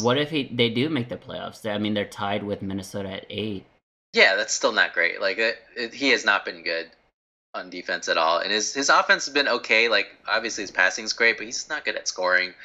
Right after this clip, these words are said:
Speaker 2: He's just been so-so this year. I, I expect him to make a bigger leap.
Speaker 1: Ah, okay. Man,
Speaker 2: How
Speaker 1: this
Speaker 2: about our boy Clint Capela?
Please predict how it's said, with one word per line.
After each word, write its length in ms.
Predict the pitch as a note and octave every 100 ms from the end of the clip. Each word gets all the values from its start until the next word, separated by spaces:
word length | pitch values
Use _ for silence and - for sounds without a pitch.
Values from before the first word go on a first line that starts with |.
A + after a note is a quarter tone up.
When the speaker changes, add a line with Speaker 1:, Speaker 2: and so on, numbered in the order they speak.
| - - -
Speaker 2:
He's 180 | B2+
just 220 | D#3+ D3+ -
been 400 | G#2+ G2 F2+ - _ _ _ -
so-so 600 | - - G#2 G2+ - G2
this 220 | F#2 -
year. 140 | F2+ D#2+
I, 280 | G2 -
I 40 | B2
expect 320 | C#3+ - B2+
him 140 | B2 G#2
to 60 |
make 220 | F#2 F#2
a 20 | F2
bigger 240 | F2+ E2+
leap. 340 | F2+ F2 - - _ _ _
Speaker 1:
Ah, 460 | G2+ F#2 F2+ F#2 G2+
okay. 300 | B2 A#2 A#2 - _ _ _ -
Man, 100 | A#2+
Speaker 2:
How 60 |
Speaker 1:
this 100 | C#3
Speaker 2:
about 80 | G3
our 80 | D#3+
boy 240 | C3 D3
Clint 300 | C#3+ - C#3+
Capela? 460 | - B2 C#3 C#3+ E2+